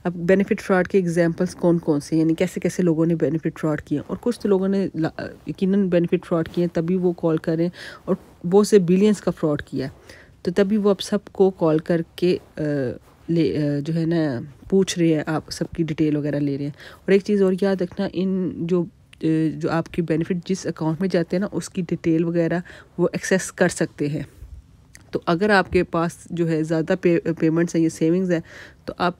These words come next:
प्लीज़ उस अकाउंट से किसी और अकाउंट में ट्रांसफ़र कर लें या अपने घर में रख लें, जिस तरह आप चाहते हैं,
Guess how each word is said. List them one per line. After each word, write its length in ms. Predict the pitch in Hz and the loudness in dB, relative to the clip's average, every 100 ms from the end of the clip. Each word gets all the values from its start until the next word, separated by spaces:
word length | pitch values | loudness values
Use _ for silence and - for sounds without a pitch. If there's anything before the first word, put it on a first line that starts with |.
| - | -4
प्लीज़ 240 | 185 202 | -4 -2
उस 180 | 196 - | -4 -4
अकाउंट 320 | 190 175 160 | -2 0 0
से 100 | - | -2
किसी 220 | 175 - | -6 -4
और 100 | 151 | -2
अकाउंट 260 | 147 - 170 | -2 0 0
में 100 | 175 | 0
ट्रांसफ़र 320 | - 175 - | 0 -2 -2
कर 160 | 175 170 | -2 0
लें 180 | 165 170 - - - - | 0 0 -6 -20 -10 0
या 260 | 175 160 143 - - | 2 2 0 -6 -10
अपने 260 | - 165 165 | -10 -2 0
घर 180 | 165 151 | 2 2
में 120 | 160 | 2
रख 220 | 170 - | 0 -2
लें, 80 | 180 | -4
जिस 160 | 185 | -4
तरह 140 | - 175 | 0 0
आप 100 | 156 | 0
चाहते 320 | 160 147 - | -4 -6 -6
हैं, 200 | 135 151 | -8 -10